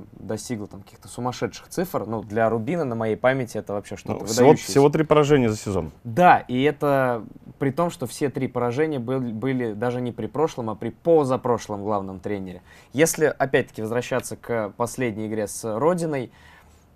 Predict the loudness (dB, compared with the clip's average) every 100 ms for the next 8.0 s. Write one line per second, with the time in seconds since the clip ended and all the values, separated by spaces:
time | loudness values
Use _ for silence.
0 | -10 -4 0 2 2 0 -4 -6 -6 0
1 | 2 2 0 0 2 4 2 0 -2 -4
2 | -2 0 2 2 -2 -2 -4 -6 -8 -6
3 | -4 -6 -6 -6 -4 -4 -4 -4 -4 -4
4 | -4 -4 -2 -2 -4 -6 -6 -2 -2 0
5 | -2 -4 -6 -6 -6 -10 -8 -8 -8 -10
6 | -10 -16 -12 -8 -8 -4 -4 -2 -4 -6
7 | 0 2 4 6 8 10 12 10 8 0